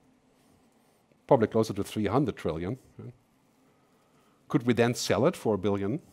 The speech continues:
you know, a, a million euros each? Each therapy, a billion, a million euros? Well, we couldn't, right? I mean, that would be utterly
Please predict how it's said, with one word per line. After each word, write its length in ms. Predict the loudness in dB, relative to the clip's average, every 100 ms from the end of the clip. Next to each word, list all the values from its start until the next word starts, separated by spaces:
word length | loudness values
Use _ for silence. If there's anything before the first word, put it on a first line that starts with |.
| _ _ -8
you 80 | -2
know, 300 | 0 -2 -2
a, 60 |
a 160 | -6 -2
million 420 | 4 4 4 2
euros 340 | 2 2 2 2
each? 440 | 2 2 -2 -16 -20 _ _ _ _ _ _ _ _ _ _ -8
Each 200 | -6 0
therapy, 400 | 2 2 0 0
a 40 |
billion, 300 | 2 2 0
a 40 |
million 300 | 0 2 2
euros? 440 | 2 0 -2 -10 -20 _ -12
Well, 100 | -2
we 120 | 0
couldn't, 480 | 2 2 0 -4 -8
right? 160 | -10 -8
I 40 | -4
mean, 120 | 2
that 120 | 4
would 140 | 4 2
be 100 | 0 4
utterly 460 | 4 4 2 0